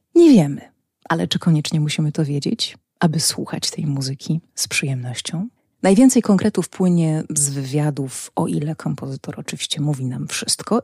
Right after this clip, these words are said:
I tutaj najważniejszym instrumentem według słuchania i słuchania i czytania wywiadów jest aulos. Wyobraźcie sobie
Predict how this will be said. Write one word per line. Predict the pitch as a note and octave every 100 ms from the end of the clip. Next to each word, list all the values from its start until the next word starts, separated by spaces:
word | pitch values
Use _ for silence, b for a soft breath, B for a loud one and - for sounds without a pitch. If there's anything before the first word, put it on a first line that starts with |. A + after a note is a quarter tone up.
| -
I |
tutaj | - - D#4+ A#3+ A3+ A3 - _ -
najważniejszym | F3 F3 D#3+ D3 F3 G3+ - D#3
instrumentem | D3 C3 - C#3+ C#3+ C#3+ - C#3 C3+ C#3 - _ _ _ -
według | C3+ F3 C#3+ B2 - - _ _
słuchania | - - E3 - D#3 C#3+ D#3+ - _
i | A3
słuchania | - A#3 - G#3 E3+ D#3+
i | -
czytania | - - C#3+ C#3
wywiadów | C#3 E3 D3 D3 - B B B
jest | A3 - -
aulos. | F#3+ D3 - - - - B B B B B B
Wyobraźcie | F3 G#3 A#3+ A#3+ A#3
sobie | G3+ F#3+ F#3 F3